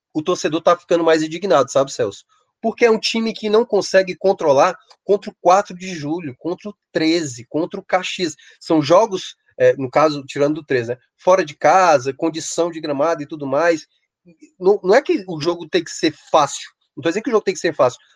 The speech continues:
mas o jogo, em algum momento, você tem que ter o controle do jogo. E o Fortaleza, assim, fica flertando muito com essa possibilidade. E aí, já pra fechar minha parte,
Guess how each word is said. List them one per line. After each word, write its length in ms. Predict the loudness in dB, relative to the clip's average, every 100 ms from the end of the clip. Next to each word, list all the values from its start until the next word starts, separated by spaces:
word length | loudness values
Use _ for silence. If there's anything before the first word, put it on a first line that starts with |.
| -2
mas 160 | -2
o 40 | 0
jogo, 180 | -2 2
em 60 |
algum 280 | 0 0 -2
momento, 540 | -2 -2 -2 -2 -6 -14
você 240 | -12 -14
tem 180 | _ -12
que 60 |
ter 100 | -6
o 80 | -6
controle 600 | -4 -8 -8 0 2 2
do 140 | -2 -4
jogo. 320 | -2 -2 -6 _ _ -10
E 60 |
o 40 | -2
Fortaleza, 600 | 0 4 4 4 2 0 _ _ _ _ -4
assim, 340 | 0 0 -2 _ _ _ _ _ -20
fica 340 | -12 -4 0 0
flertando 560 | 0 0 2 2 2
muito 300 | -2 -2 -2
com 100 | 0
essa 160 | 0 0
possibilidade. 680 | -4 -6 -4 -2 0 -2 -10 _ _ 0
E 80 | 4
aí, 340 | 4 2 -2 -8 0
já 160 | 0
pra 140 | 0 -2
fechar 280 | -4 -2
minha 140 | -2 -2
parte, 460 | 2 2 0 -10